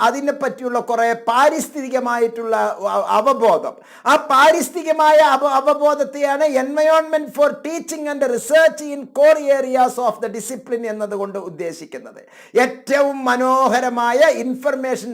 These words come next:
സെക്യൂരിറ്റിയിലൂടെ നിങ്ങൾക്ക് പ്രൊവൈഡ് ചെയ്യുന്നത്, ഏഹ്, ഏറ്റവും മിടുക്കരായ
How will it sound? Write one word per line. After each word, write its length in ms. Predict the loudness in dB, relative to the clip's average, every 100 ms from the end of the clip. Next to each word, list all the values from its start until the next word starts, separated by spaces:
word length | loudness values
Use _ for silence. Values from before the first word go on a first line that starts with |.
| -8
സെക്യൂരിറ്റിയിലൂടെ 800 | -8 -2 0 0 -6 -6 -4 -4 -6
നിങ്ങൾക്ക് 340 | -6 -6 -6 -8
പ്രൊവൈഡ് 420 | -6 -4 -2 -2 0
ചെയ്യുന്നത്, 440 | 0 -2 -4 0 0 0 -8 -2 0
ഏഹ്, 200 | 0 -2 0 0
ഏറ്റവും 440 | -2 -2 -2 -2 -4
മിടുക്കരായ 720 | -4 -4 -6 -2 0 2 4